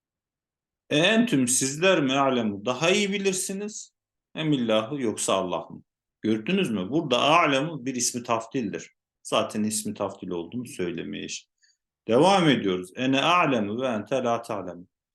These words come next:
Ene a'lemu. Ben bilirim ve ente la ta'lemu. Sen bilmezsin anlamındadır. Burada a'lemu. Bakın iki tane alemu var. Burada alem muzari fiildir arkadaşlar. Muzari fiilin nefsi mütekellim,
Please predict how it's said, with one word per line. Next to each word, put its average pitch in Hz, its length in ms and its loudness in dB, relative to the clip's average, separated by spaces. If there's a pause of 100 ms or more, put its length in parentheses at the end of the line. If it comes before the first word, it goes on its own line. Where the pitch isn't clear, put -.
(340)
Ene 185 220 4
a'lemu. 202 540 4 (340)
Ben 160 240 2
bilirim 185 440 0
ve 147 60 0
ente 156 440 -2
la 160 200 0
ta'lemu. 123 280 -4
Sen 175 300 -4
bilmezsin 165 520 0
anlamındadır. 95 800 -6
Burada 180 440 0
a'lemu. 135 960 4 (180)
Bakın - 360 -10
iki - 200 -20
tane 165 240 2
alemu 175 440 2
var. 180 180 -2 (600)
Burada 151 580 2 (300)
alem 147 400 4
muzari 113 600 4
fiildir 95 360 -8
arkadaşlar. 87 720 -8 (800)
Muzari 127 560 4
fiilin 131 420 -2
nefsi 120 300 0
mütekellim, 104 800 -2